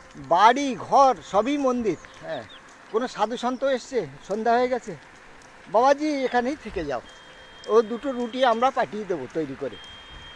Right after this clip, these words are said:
তো এই যে আপ্যায়ন, হ্যাঁ, বিদেশ বিদেশে কোনো জানা নেই, হ্যাঁ, অজ্ঞাত কুলশীল। শুধু একটা সন্ন্যাসীর ঝোলা আছে আর সামান্য কিছু কাপড়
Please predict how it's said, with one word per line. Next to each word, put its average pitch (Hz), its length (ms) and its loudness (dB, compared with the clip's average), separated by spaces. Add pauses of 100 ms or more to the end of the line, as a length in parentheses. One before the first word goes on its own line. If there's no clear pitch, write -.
(600)
তো 240 60 0
এই 240 240 8
যে 311 160 8
আপ্যায়ন, 262 480 6 (440)
হ্যাঁ, 185 280 -2
বিদেশ 208 340 -2
বিদেশে 196 440 -10 (500)
কোনো 202 260 -6
জানা 196 300 4
নেই, 226 300 0
হ্যাঁ, 190 320 -4 (1000)
অজ্ঞাত 208 440 4
কুলশীল। 247 480 -2 (1500)
শুধু 247 320 2 (1900)
একটা 214 300 2
সন্ন্যাসীর 233 560 0
ঝোলা 196 340 8
আছে 240 280 6 (680)
আর 185 240 6 (120)
সামান্য 196 420 -2
কিছু 214 260 -6
কাপড় 160 260 -2